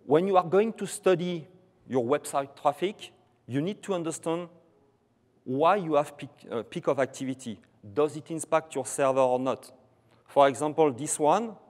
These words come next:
was a Google trend about Irish passport. Maybe you remember the Brexit, okay?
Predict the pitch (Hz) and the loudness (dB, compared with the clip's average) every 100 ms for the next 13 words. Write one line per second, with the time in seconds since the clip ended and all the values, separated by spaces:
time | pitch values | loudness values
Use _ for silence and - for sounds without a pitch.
0 | _ _ _ _ _ _ 131 131 147 175 | _ _ _ _ _ _ -4 0 0 -2
1 | 151 117 113 160 156 156 147 - 151 170 | -6 -12 -10 -6 0 0 -2 -8 -6 -6
2 | 175 135 123 135 151 - 147 151 160 175 | -8 -6 -2 0 -2 -4 2 4 4 -2
3 | - 156 - - 117 - - _ _ _ | 0 -2 0 0 0 -2 -20 _ _ _
4 | _ _ _ _ _ _ 113 120 147 135 | _ _ _ _ _ _ -8 -6 -6 -4
5 | 131 135 131 135 120 113 120 123 - 180 | -4 -4 0 -2 0 -4 -4 -4 -4 -6
6 | - - _ _ _ _ _ _ 113 - | -6 -20 _ _ _ _ _ _ -16 -6
7 | 127 | -6